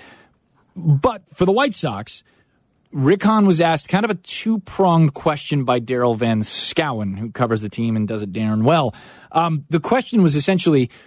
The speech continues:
were big-ticket free agents, guys like Semien or Robbie Ray or, you know, things like that, Robbie, e-, even, even, um, Kevin Gausman, were they fittable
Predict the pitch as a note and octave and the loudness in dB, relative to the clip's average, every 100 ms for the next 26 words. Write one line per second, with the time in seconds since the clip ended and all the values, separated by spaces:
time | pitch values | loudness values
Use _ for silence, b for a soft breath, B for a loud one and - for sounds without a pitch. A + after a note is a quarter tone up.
0 | b b A#2+ D3 A#3+ A3 D#3 D3 C3 - | b b 0 2 2 2 0 -2 -8 -4
1 | F3+ G3 E3 - G3 E3 - - D#3+ D#3 | 0 0 0 0 0 0 -2 2 4 4
2 | D#3 A2 G2+ - - _ _ - - G2+ | 2 0 -6 -8 -12 _ _ -16 -10 -8
3 | - G#3 - - - - G3+ F#2+ G3+ G#2 | -2 -4 -4 -8 -4 -2 -2 -4 -4 0
4 | G#2 G2+ G2+ G#2+ G#2+ E2+ A2 A2 A2+ G#2+ | 0 2 2 2 0 0 -2 -2 -4 -4
5 | G#2 A2 G2+ G#2 G#2 A2 C3+ E3+ E3 F#3 | -2 -2 0 0 2 4 4 4 2 0
6 | E3+ D#3 B2+ C3 A#2+ C3+ C3 C3+ B2 A#2+ | 0 0 -2 -2 -2 -4 -4 -4 -4 -2
7 | A#2 A#2 A2 G#2+ G#2 G#2 G#2+ B2 C3+ A#2 | 0 0 0 0 -2 -2 -4 -2 0 2
8 | E3 F#3+ A2 b b b b b b A#2 | 0 0 -4 b b b b b b -14
9 | C#3 D3 D3 A3+ G#3+ G3 F#3+ E3 D#3+ - | -4 4 4 4 2 2 2 2 -2 -6
10 | _ _ _ _ _ _ _ _ - - | _ _ _ _ _ _ _ _ -20 -6
11 | - C#4 E3 A#2 - | 0 2 2 -4 -12